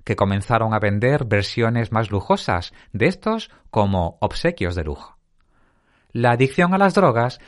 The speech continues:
se convirtió en un problema sanitario y de seguridad pública y una preocupación para padres de clase media y mujeres que observaban cómo sus hijos o maridos arruinaban su vida,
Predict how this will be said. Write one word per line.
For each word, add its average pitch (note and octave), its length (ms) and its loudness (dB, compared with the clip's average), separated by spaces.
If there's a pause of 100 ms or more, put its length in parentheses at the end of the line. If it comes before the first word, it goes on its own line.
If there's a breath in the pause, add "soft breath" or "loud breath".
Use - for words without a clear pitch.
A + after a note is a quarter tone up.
se - 160 -2
convirtió A2 560 2
en A#2 80 0
un A#2 140 0
problema A2+ 600 0
sanitario G2+ 840 -2
y G#2 160 -4
de F#2+ 140 -2
seguridad G2 460 -2
pública C3+ 500 0 (220 loud breath)
y G#2+ 120 -4
una G#2+ 300 0
preocupación G#2+ 800 -2
para G2 280 0
padres B2 420 0
de F#2 120 -4
clase G#2 320 -2
media G#2+ 380 -2 (180 loud breath)
y A2 160 0
mujeres E3 520 -2 (220 loud breath)
que G#2 160 0
observaban A2+ 640 0
cómo G#2+ 440 0
sus - 240 -6
hijos C#3 440 -2
o C3+ 80 -2
maridos C3 560 -2 (260 soft breath)
arruinaban G#2 960 0
su - 160 -6
vida, C3+ 360 -2